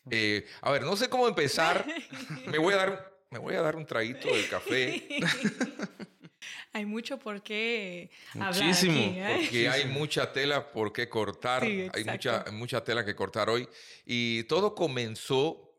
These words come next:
Speaker 1: cuando eras niña.
Speaker 2: Yes. So, cuando era niña, me diagnosticaron con una condición, I T P.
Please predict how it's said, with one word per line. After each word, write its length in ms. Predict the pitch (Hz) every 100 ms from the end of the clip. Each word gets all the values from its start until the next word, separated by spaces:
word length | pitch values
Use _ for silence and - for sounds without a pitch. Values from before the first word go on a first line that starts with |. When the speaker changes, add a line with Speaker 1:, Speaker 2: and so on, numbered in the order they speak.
| _
Speaker 1:
cuando 260 | - 110 107
eras 180 | 107 101
niña. 340 | 98 78 - _ _
Speaker 2:
Yes. 520 | 214 190 - - - - - - - - - _ _ -
So, 540 | - 285 277 262 262
cuando 200 | 285 262
era 140 | 277 311
niña, 340 | 294 302 339 -
me 140 | 254 240
diagnosticaron 840 | 240 226 220 - 214 220 220 254
con 180 | 240 240
una 540 | 226 226 214 214 208 220
condición, 560 | 233 240 233 208 294 _ -
I 100 | 202 196
T 160 | 254
P. 200 | - 269